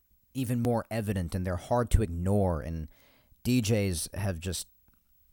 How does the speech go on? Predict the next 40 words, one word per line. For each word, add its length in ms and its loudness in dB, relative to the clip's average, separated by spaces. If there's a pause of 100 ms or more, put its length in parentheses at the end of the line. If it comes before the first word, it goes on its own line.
become 300 -2
harder 560 4
and 200 -2
harder 340 4
to 160 -2
ignore, 300 2
especially 480 2
with 180 0
Judge 320 4
out 140 4
and 80 -2
the 40 0
rest 280 2
of 60 0
the 60 2
lineup 320 2
really 240 0
not 280 0
doing 220 -2
much. 200 -2
So 140 -4
he's 320 -4 (180)
got 300 2
to 60 -6
get 220 -4
going. 380 -2 (640)
Same 240 2
thing 160 2
with 120 2
Rizzo, 500 4
Donaldson, 600 0
Stanton. 800 -2
<sighs> 1700 -8
Eh, 200 0
just 220 -4
every, 260 2
everyone 340 -2
big 360 2 (100)
and 200 0
worthwhile. 600 2